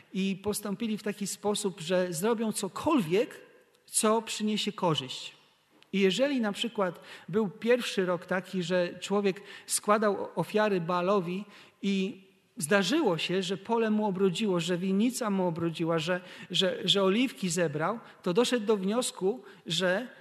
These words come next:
e, składać ofiary Baalowi warto, bo jak składałem ofiary Baalowi, to mi pole obrodziło. I taki fałszywy wniosek doprowadza do, do odstępstwa, do bałwochwalstwa,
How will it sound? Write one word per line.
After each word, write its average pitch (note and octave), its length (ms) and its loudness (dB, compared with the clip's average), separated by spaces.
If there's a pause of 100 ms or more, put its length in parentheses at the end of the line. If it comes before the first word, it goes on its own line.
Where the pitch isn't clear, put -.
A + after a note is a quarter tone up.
(240)
e, G#3 260 0
składać B3 540 0
ofiary A3 380 0
Baalowi F3+ 460 0
warto, B3+ 580 -2 (320)
bo F3+ 120 0
jak G#3+ 160 0
składałem A3 600 0
ofiary G3 420 0
Baalowi, F3 520 -2 (320)
to A#3 120 2
mi D4+ 140 0
pole F4 320 2
obrodziło. D3+ 680 -2 (1400)
I G#3+ 380 2 (720)
taki A#3 340 -4
fałszywy B3+ 540 0
wniosek F#3 600 -2 (280)
doprowadza F3 760 0
do, E3 260 -2 (300)
do F3+ 160 4
odstępstwa, F#3 800 0
do D#3+ 140 -2
bałwochwalstwa, E3+ 1000 -4